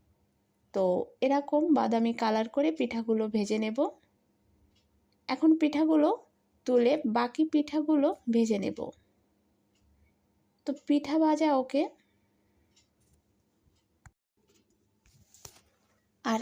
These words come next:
এদিকে শিরাটা ঠান্ডা হয়ে গেছে, তাই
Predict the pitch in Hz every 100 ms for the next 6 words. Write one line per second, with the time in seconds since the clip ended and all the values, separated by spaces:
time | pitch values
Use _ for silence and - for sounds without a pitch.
0 | - 269 285 302 320 370 320 262 240 240
1 | 254 226 226 240 254 269 277 277 - -
2 | 381 - 240 214